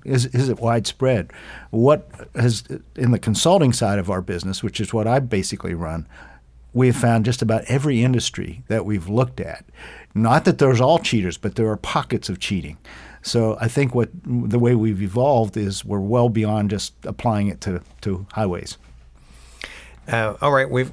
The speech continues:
Speaker 2: we've come to the part of the show where it's your chance to be sort of philosopher kings here. Uh, you know, you've got, you've got more than forty years of experience, um, coming out of academia,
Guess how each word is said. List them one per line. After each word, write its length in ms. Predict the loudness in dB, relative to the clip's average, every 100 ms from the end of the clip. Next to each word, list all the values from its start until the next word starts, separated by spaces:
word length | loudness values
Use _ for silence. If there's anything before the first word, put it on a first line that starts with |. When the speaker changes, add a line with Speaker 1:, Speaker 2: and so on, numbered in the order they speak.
| -6
Speaker 2:
we've 240 | -6 -6
come 160 | -4 -2
to 60 |
the 100 | -2
part 240 | 0 0 2
of 80 | 0
the 120 | -2
show 320 | -2 0 0
where 220 | 0 -2
it's 240 | -2 -6 -6
your 260 | -4 -2
chance 340 | -2 -4 -4 -6
to 80 | -6
be 120 | -6
sort 240 | -6 -6
of 80 | -6
philosopher 560 | -6 -4 -4 -4 -6 -8
kings 440 | -4 -4 -4 -6
here. 360 | -6 -8 -8 -6
Uh, 80 | -6
you 180 | -4
know, 80 | -4
you've 180 | -4 -2
got, 300 | 0 -2 -2 -12 -18 -12
you've 100 | -4
got 140 | -2 0
more 180 | 0
than 140 | 2 0
forty 320 | -2 -2 0
years 420 | -2 0 -2 -4
of 80 | -8
experience, 800 | -8 -8 -4 -2 -2 -4 -6 -8 -8
um, 260 | -8 -8
coming 360 | -6 -2 0 0
out 120 | -2
of 80 | -2
academia, 760 | -4 -6 -8 -8 -6 -8 -10